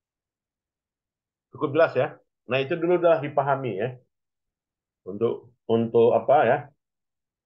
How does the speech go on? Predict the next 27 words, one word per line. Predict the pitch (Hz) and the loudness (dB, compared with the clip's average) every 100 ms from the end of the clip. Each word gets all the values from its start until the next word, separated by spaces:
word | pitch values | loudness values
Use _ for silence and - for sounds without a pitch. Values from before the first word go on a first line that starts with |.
| - | -12
Pem-, | 117 123 - - | -8 -8 -12 -12
pembelajaran | 110 113 110 120 120 | -6 0 2 2 2
hari | 123 113 110 | 0 0 -2
ini | 147 | -4
kita | 143 143 | -2 -2
harus | - 127 | 0 -4
memahami | 120 117 110 139 147 | -4 -2 -4 -4 -4
yang | 107 | -4
namanya | 110 110 120 139 113 - _ - | -6 -8 -6 -6 -6 -14 _ -20
endogen, | 87 107 120 123 117 120 117 | -6 -4 0 0 0 -4 -16
eksogen | - - - 113 117 117 117 110 | -20 -20 -14 -4 0 2 0 -6
gitu | 82 | -4
ya. | 104 120 _ _ _ _ _ _ _ _ | -4 -4 _ _ _ _ _ _ _ _
Ya | 80 | -6
kan, | 95 110 | -4 -4
manifest, | 101 98 117 117 120 117 - _ _ _ _ _ _ _ _ - | -4 -4 -6 0 0 0 -8 _ _ _ _ _ _ _ _ -4
laten | 107 - 120 117 110 | -4 0 0 0 -6
gitu | 90 104 | -2 -2
ya. | - _ _ _ _ _ _ - | -2 _ _ _ _ _ _ -10
Nah, | 85 104 | -6 -4
jadi | 135 | -2
bisa | 151 131 147 | -2 0 -2
kita | 143 113 135 131 - - _ _ _ | -2 2 2 2 -2 -14 _ _ _
hubungkan | 123 127 135 123 117 90 | -6 -2 -2 0 0 0
ya. | 127 - _ _ _ _ _ _ _ _ - | -6 -8 _ _ _ _ _ _ _ _ -12
Itu | 107 127 | -2 0
adalah | 120 127 | 2 -2